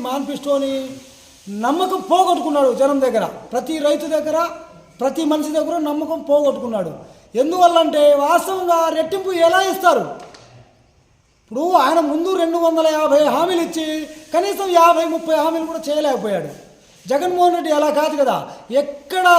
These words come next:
కూడా లంచానికి ద్రోహద పడకుండా, ఎక్కడ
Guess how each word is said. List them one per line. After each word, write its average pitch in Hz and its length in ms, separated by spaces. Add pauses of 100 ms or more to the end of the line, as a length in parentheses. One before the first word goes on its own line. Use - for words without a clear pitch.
కూడా 320 160 (140)
లంచానికి 311 720 (220)
ద్రోహద 294 320 (100)
పడకుండా, 269 500 (840)
ఎక్కడ 349 320